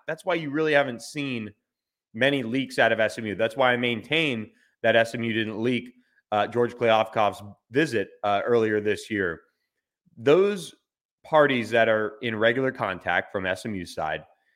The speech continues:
have remained in contact with the Pac-twelve for well over a year now. I mean, I, we can point back to years ago that S M U struck up talks with the Pac-twelve at various points.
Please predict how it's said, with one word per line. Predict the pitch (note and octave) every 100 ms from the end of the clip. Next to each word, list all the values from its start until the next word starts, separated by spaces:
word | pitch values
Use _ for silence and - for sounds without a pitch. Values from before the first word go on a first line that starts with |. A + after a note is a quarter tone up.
| _ _
have | - B2+ C#3 C#3
remained | C3 A2+ A#2 C#3 C#3+
in | C#3
contact | B2+ A#2+ A#2+ A2
with | G#2
the |
Pac-twelve | G2 G#2 - G2+ F#2+ F#2+
for | G2 F#2 - - - _ _ _
well | B2+ C#3+ C3
over | B2 G#2+
a | G2
year | F2+ E2
now. | D#2+
I | E2+
mean, | F#2+ F2+ -
I, | G#2+ - - _
we | A2 A#2+
can | A#2
point | G2 A#2+ G#2
back | G#2+ G2 - -
to | A2 F#2 F2 _
years | G#2+ B2 B2+ G2+
ago | G2 F2+ E2
that | F2 F#2
S | F#2 G2 G2+
M | G2
U | F#2+ E2+
struck | - - G#2 -
up | F#2 -
talks | G#2 E2+ - - _ _ _
with | A2
the | F#2
Pac-twelve | G#2 G2 - A2 F#2
at | F2+
various | G2+ F#2+ F2+
points. | - - G2 D#2 -